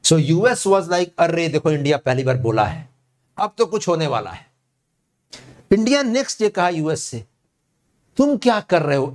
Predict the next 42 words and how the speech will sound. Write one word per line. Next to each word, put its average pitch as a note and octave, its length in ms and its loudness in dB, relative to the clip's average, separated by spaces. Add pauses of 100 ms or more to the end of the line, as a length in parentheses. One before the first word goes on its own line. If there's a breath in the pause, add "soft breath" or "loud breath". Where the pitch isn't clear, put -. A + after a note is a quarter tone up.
एफ़ A3+ 120 0
सिक्सटीन G#3 560 -2
विमान E3 420 0
दिए D#3 240 0
थे D3+ 240 0
पाकिस्तान A2+ 640 -4
को, B2+ 80 2
you B2+ 80 4
had B2+ 120 -4
given C#3 160 2
एफ़ - 80 -2
सिक्सटीन C3 360 -2
to B2+ 120 -2
पाकिस्तान, A2 580 -2 (460 loud breath)
उसके F3+ 300 4
टेक - 380 -2 (120)
अपग्रेडेशन D3 560 0
के D#3+ 60 -2
लिए D#3+ 80 2
उसे C#3 180 0
पैसा A#2+ 400 -2
दे F#3 140 2
रहे F#3 100 0
हो, E3 160 -8 (280)
this G2+ 160 2
is F#2+ 140 -2
wrong।" F#2+ 220 -4 (1040)
यूएस A3 280 2
ने A3+ 60 -4
कहा, A3+ 120 0
"नहीं, B3 160 0
नहीं, A#3+ 140 -2
ये G3 220 0
इसके G#3+ 240 -2
पहले C4 400 0
क्या A#3+ 180 -4
बोले G3 220 -4
थे, C3 200 -12
देखो D3 600 -2
रशिया D3 300 2
के C#3 120 -6
ऊपर।" A#2 200 -10